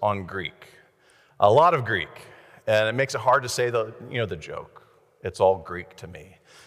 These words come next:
Uh, it makes it a little bit more challenging as you learn more and more Greek. Um, but I loved learning Greek. It was such an interesting, um, language.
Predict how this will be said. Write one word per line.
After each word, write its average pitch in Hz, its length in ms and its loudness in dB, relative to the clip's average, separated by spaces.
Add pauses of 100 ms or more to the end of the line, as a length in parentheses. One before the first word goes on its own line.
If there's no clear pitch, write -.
(140)
Uh, 87 560 2
it - 120 -14
makes 151 240 -2
it 165 40 0
a - 20 0
little 220 180 4
bit 226 60 -2
more 196 100 2
challenging 185 540 0
as 139 100 -2
you 139 80 -4
learn 139 160 -2
more 135 140 0
and 127 60 -2
more 120 140 0
Greek. 95 240 -4 (420)
Um, 123 360 4
but 139 140 2
I 147 100 4
loved 165 480 0
learning 151 260 0
Greek. 131 300 -4
It 110 60 -8
was 117 140 -4
such 135 180 -2
an 127 140 -6
interesting, 117 760 -10
um, 95 320 -4 (180)
language. 123 680 -2